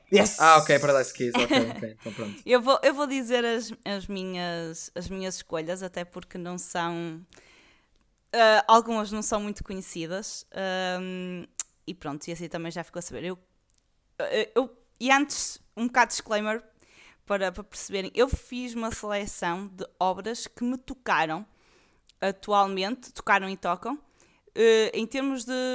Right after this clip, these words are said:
Speaker 3: que me ca-, caracterizam, ou seja, que eu peguei nelas, algo nelas fez-me mudar ou fez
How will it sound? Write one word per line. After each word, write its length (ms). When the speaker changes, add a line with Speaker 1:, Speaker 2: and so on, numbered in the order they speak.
Speaker 3:
que 80
me 80
ca-, 140
caracterizam, 680
ou 100
seja, 400
que 160
eu 60
peguei 320
nelas, 640
algo 320
nelas 520
fez-me 400
mudar 600
ou 60
fez 380